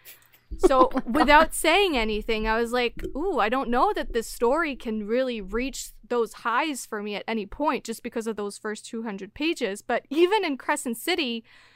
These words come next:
Speaker 1: boy, did those last three hundred pages, like,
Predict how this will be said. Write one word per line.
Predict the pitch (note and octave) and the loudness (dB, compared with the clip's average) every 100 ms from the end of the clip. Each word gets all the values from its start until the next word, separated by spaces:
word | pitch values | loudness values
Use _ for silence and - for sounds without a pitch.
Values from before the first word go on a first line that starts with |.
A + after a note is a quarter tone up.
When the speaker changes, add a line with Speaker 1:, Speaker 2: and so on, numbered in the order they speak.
| _ _ _ _ G#3+ | _ _ _ _ 0
Speaker 1:
boy, | C#4+ G#4 G#4+ | 4 6 4
did | E4+ C4+ | 2 6
those | C#4+ A#3 | 6 6
last | B3+ E4+ G#4 - | 8 8 8 4
three | F#4 F#4 | 6 8
hundred | D#4+ A#3+ A3+ | 6 4 0
pages, | D4 G4 F4 D4+ B3+ | 4 6 6 4 2
like, | B3+ A#3 - | 2 2 -2